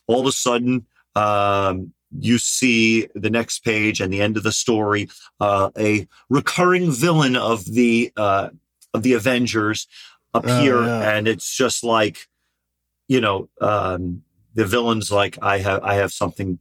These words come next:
Speaker 1: that we need to talk about." And then it just ends. And I'm like, "Oh man, this, I wanna see wh-, where it goes."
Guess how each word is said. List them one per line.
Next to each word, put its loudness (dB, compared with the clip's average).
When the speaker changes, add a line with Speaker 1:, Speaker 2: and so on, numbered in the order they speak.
Speaker 1:
that -4
we -4
need 0
to -8
talk -4
about." -12
And -4
then 2
it 0
just -4
ends. -2
And 0
I'm 0
like, 0
"Oh 2
man, -2
this, 2
I -2
wanna -2
see -2
wh-, -2
where 0
it -8
goes." -2